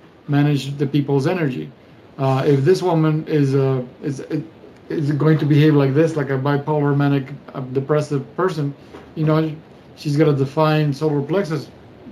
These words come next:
She's not, she's not qualified. She doesn't have any truth any moment. So not, not the best person for that particular job.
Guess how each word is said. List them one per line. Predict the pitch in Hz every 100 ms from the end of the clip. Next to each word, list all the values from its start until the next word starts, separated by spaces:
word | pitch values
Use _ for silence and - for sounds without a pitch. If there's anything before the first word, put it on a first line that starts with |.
| 180
She's | - 156
not, | 190 147
she's | 147 139
not | 156 147
qualified. | 156 160 135 120
She | 147
doesn't | 147 151
have | 151 151
any | 151
truth | 135 - 165 160
any | 147
moment. | 147 165 147 113 - - - - - - -
So | - 143 139 135 135 - - - - - - -
not, | 147 165 170 160
not | 175
the | 160
best | 147 156 - -
person | 160 147 147 143 -
for | 143
that | 139 135 -
particular | - 151 139 127
job. | 131 147 151